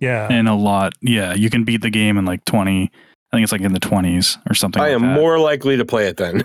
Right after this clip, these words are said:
Speaker 3: <laughs>
Speaker 2: Yeah.
Speaker 3: I'll be
Speaker 2: And
Speaker 3: honest
Speaker 2: it
Speaker 3: with
Speaker 2: was,
Speaker 3: you.
Speaker 2: they, they did announce it back when they had that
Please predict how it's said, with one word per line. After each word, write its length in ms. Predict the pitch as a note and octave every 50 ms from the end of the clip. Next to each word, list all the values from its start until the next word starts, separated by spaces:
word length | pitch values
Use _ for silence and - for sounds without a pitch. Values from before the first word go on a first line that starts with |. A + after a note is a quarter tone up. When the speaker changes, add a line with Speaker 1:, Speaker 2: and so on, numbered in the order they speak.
| - _
Speaker 3:
<laughs> 120 | _ -
Speaker 2:
Yeah. 300 | D#3 C#3+ B2+ A#2+ A2 G#2+
Speaker 3:
I'll 100 | G#2 -
be 220 | - E3 D#3 D#3 D#3
Speaker 2:
And 80 | -
Speaker 3:
honest 140 | C3+ D3 D#3 E3
Speaker 2:
it 60 | D3
Speaker 3:
with 100 | D3+ D#3
Speaker 2:
was, 180 | D3+ C3+ B2 B2+
Speaker 3:
you. 220 | A#2+ C3+ D3 D3
Speaker 2:
they, 240 | B2+ D#3 E3 D#3+ D3+ - - - - G#3 - - _ _ _ _ _ -
they 160 | D3 D#3 D#3
did 220 | D3 E3+ F#3+ G#3
announce 480 | A#3+ F#3+ D3 C3 B2+ C3+ C#3 C3 - -
it 180 | B2 A#2 A2+ - - _ _ _ _ _ - A2+
back 300 | A#2 A#2 A#2 A#2 - -
when 100 | B2+ A#2
they 100 | G#2+ F#2+
had 200 | G#2 A2 A2 G#2+
that 260 | A2 G#2 G#2 G#2